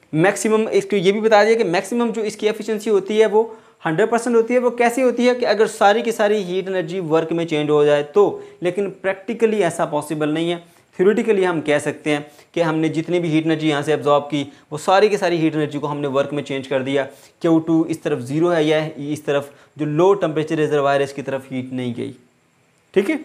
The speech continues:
तो ये सिंपल सी आसान चीज़ की स्टेटमेंट है, ओके। उसके बाद फिर हम आते हैं जी सेकंड जो इसकी स्टेटमेंट है, रुडोल्फ क्लासिस स्टेटमेंट। ये क्या बताती है? "It is impossible to cause heat to flow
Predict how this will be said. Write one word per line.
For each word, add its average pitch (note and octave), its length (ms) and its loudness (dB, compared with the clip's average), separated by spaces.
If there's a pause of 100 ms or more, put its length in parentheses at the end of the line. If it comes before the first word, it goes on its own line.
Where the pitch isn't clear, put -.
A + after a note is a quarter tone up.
(320)
तो A3 60 -2
ये A3 140 2
सिंपल F#3+ 400 -2
सी F#3 140 -4
आसान C#3+ 380 0
चीज़ C3 240 -10
की C3 100 -12
स्टेटमेंट B2+ 420 -12
है, D#3+ 100 -20 (960)
ओके। G3 240 2 (480)
उसके B3 220 0
बाद B3+ 160 6
फिर B3+ 160 -2
हम A3+ 140 0
आते G#3+ 200 -2
हैं A3+ 80 -2
जी A3+ 400 -4
सेकंड G3 500 0
जो F#3+ 140 4
इसकी F3 240 -2
स्टेटमेंट E3 340 -4
है, E3+ 80 0
रुडोल्फ D3+ 380 0
क्लासिस B2+ 320 -2
स्टेटमेंट। D#3+ 440 -6
ये A3+ 140 -4
क्या G#3+ 140 2
बताती B2 320 -6
है? - 100 -14 (420)
"It A#3 120 2
is A3+ 140 2
impossible G3+ 560 2
to F#3+ 200 -4
cause F3 460 2 (500)
heat F#3+ 300 -2
to D#3+ 140 -6 (140)
flow B3 320 6